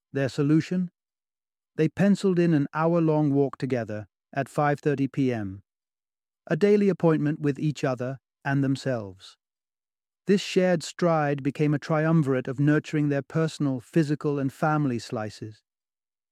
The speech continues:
enhancing both their connection and resilience against the rigors of remote work.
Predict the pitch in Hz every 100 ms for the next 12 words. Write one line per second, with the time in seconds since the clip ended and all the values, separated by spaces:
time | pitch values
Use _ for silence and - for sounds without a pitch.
0 | _ - 170 170 185 175 185 165 165 170
1 | 160 160 156 156 170 165 170 151 123 139
2 | 123 123 123 123 143 135 - 131 143 147
3 | 151 139 123 131 127 131 131 131 117